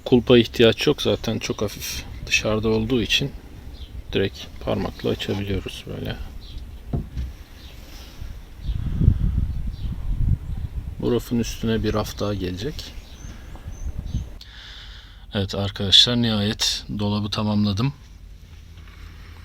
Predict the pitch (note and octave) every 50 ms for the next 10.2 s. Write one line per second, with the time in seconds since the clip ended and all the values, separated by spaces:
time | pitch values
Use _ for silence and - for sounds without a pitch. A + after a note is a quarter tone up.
0 | - - - - - - - - - F2+ F2 F2+ F2+ F2+ F#2 F#2+ - - G2 F#2+
1 | F#2+ - - G2 F#2+ - - F#2 F#2+ F#2 - G2 - - F#3+ - - - - G3
2 | G#3+ B3 - - - - - - - - - - - - - - - A#2 G2+ F#2+
3 | F#2+ G#2+ A2 - - - G2+ G2 F#2 F#2 F#2 F#2 F#2 F#2 F#2 F#2+ F#2 - A2 G2+
4 | - - - - - - - - - - - - - - - - - G#2+ G#2+ G#2+
5 | G#2 G2 F#2 F#2 - - C#3 C#3 - - - - - - - - - - - -
6 | - - - - - - - - - - - A#2+ G#2+ G2 F#2 F#2 F2 E2+ E2+ -
7 | - - A#2+ B2 A#2 - A2+ G#2 G2+ G2+ G2 F#2+ F2 F2 F2 A2 B2 - - -
8 | - - - - - - - G#2+ G2+ F#2+ - - - - G#2+ G2 F#2 - - -
9 | - - - - - - - - - G2 - - A2 G#2 - G#2+ G2+ G2 F#2+ -
10 | F2+ G2 F#2+ -